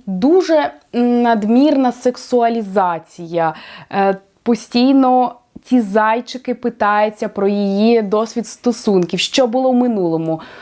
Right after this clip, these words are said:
Вони запитують про те, щоб відбулося чи не відбулося з цим Левом. І на цьому причому так конкретні акценти.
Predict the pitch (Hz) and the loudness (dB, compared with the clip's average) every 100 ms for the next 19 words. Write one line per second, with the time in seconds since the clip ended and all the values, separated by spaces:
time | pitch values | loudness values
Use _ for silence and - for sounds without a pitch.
0 | - - 214 196 214 226 226 254 - 233 | -20 -4 0 2 2 0 0 -2 -4 -8
1 | 226 233 220 214 226 226 220 - 220 202 | -4 -6 -4 -2 0 2 0 -4 -4 -4
2 | 196 - 214 196 - - 226 202 220 220 | -4 -6 -6 -6 -12 -4 -2 0 2 2
3 | 214 247 247 214 214 214 196 214 196 226 | 0 -4 -2 -2 0 0 0 0 0 -4
4 | 214 - 247 240 220 190 165 160 202 - | -6 0 2 4 2 2 0 -4 -6 -2
5 | 277 277 262 311 370 359 311 285 277 285 | 0 0 0 0 0 -2 -2 -2 -2 -4
6 | 285 - 254 247 233 247 240 226 - - | -4 -4 -2 0 -2 -2 -8 -10 -12 -6
7 | 202 160 160 156 | -4 -4 -6 -12